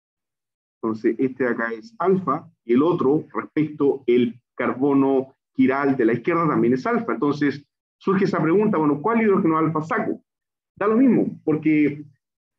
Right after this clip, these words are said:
vamos a retirar el hidrógeno alfa que esté antiperiplanar respecto a un bromo. Ya, pero antes de entrar en eso, ¿dónde está la base? La base es hidróxido de potasio, entonces de nuevo tenemos acá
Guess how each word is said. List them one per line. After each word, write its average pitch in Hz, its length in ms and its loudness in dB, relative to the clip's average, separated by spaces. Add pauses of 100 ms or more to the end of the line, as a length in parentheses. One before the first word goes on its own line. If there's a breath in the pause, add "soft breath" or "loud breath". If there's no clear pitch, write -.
(800)
vamos 226 360 2
a 220 40 2
retirar 190 560 0
el 156 120 4
hidrógeno 202 520 2
alfa 190 260 0
que 165 80 0
esté 196 180 -4
antiperiplanar 202 1000 0
respecto 208 460 0
a 196 40 4
un 202 100 0
bromo. 214 340 0 (1300)
Ya, 156 140 0
pero 151 140 0
antes 196 140 0
de 190 120 4
entrar 208 240 0
en 220 100 4
eso, 202 220 0
¿dónde 214 280 2
está 220 140 0
la 214 100 0
base? - 360 -4
La 277 160 0
base 240 320 0
es 226 200 -2
hidróxido 190 840 2
de 160 140 2
potasio, 160 720 0
entonces 113 340 -4
de 107 80 -4
nuevo 143 240 0
tenemos 147 400 2
acá 117 460 -4